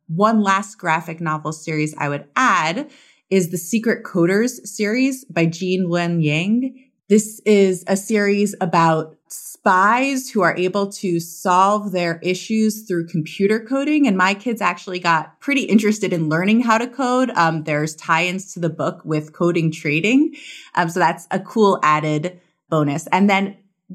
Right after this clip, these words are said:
going way back for the nostalgia for me, I would recommend the Wayside School series by Louis Sachar.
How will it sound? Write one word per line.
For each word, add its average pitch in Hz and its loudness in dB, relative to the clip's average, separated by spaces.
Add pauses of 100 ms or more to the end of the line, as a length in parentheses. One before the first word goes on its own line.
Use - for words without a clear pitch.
(140)
going 214 4
way 240 4
back 214 2
for 220 -4
the 208 0
nostalgia 196 0
for 202 -2
me, 185 -2
I 180 2
would 185 -2
recommend 175 -2
the 170 0
Wayside 160 -2
School 147 -6
series - -12
by - -6
Louis - -8
Sachar. - -12